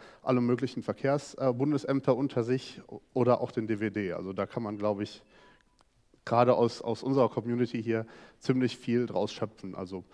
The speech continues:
sollte man sich anschauen. So, aber jetzt hier zum Thema. Meta Open Data ist der Titel,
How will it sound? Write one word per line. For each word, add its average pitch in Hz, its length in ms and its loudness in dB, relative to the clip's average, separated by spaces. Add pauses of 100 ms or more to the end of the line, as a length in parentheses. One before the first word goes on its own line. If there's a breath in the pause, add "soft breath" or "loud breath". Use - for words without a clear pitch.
(240 soft breath)
sollte 139 260 2
man 113 100 2
sich 104 160 -4
anschauen. 90 460 -8 (1080 soft breath)
So, 113 280 6
aber 127 220 6
jetzt 156 300 0
hier 135 180 4
zum 117 220 -8
Thema. 98 400 0 (1500 soft breath)
Meta 147 300 4
Open 120 320 2
Data 95 300 2
ist - 280 -8 (560 soft breath)
der 101 100 -4
Titel, 160 440 0